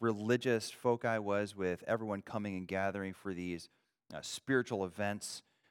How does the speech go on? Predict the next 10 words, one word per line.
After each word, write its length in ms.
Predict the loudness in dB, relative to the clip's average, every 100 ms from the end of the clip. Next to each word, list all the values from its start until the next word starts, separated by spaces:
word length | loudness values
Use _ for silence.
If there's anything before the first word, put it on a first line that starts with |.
| _
uh, 80 | -14
whether 360 | -8 -4 0 0
it's 140 | -2
the 100 | -10
Feast 320 | -8 -4 -4 -4
of 80 |
Tabernacles, 680 | -2 -2 0 0 -2 -2 -6
Pentecost, 800 | -6 -6 -4 -2 0 0 -2 -6
or 240 | -10 -10 -10 _ _ _ _ -2
Passover. 640 | 0 0 -2 -2 -2